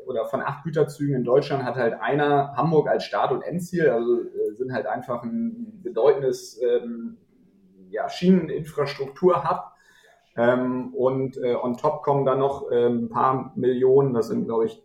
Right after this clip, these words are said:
drei Komma vier, ähm, wenn ich es richtig sehe,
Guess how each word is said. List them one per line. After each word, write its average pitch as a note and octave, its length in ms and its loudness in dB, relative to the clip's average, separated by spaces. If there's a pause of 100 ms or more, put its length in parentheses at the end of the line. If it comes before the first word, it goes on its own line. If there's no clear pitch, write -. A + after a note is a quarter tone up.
drei B2+ 680 4
Komma A#2+ 240 -4
vier, D3+ 580 0
ähm, C3+ 320 0
wenn B2+ 120 -4
ich C3 60 -4
es C3 120 -6
richtig C#3 260 0
sehe, C3+ 440 4